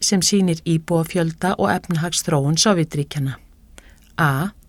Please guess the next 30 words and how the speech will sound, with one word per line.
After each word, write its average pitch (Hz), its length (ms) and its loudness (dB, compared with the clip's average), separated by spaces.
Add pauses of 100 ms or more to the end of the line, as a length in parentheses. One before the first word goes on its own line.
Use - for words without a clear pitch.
(600)
Hve 240 220 4
margir 240 560 2
áttu 175 240 -4
heima 190 400 2
í 147 40 0
Sovétríkjunum 175 1000 0 (100)
á 196 80 4
árunum 185 480 2
nítján 202 400 2
hundrað 180 320 -2
tuttugu 175 320 0
og 160 80 4
níu 143 320 -2 (320)
til 190 160 0
nítján 185 380 2
hundrað 160 240 -6
þrjátíu 151 340 -2
og - 80 0
átta? 143 320 -6 (1300)
B. 160 320 2 (1000)
Hve 226 160 6
mikill 220 400 4
vöxtur 202 640 -2
var 190 100 4
í 190 160 4
iðnaði 165 480 4
í - 80 -2
samanburði 156 800 2
við 196 160 0
kornyrkjuna? 156 720 -2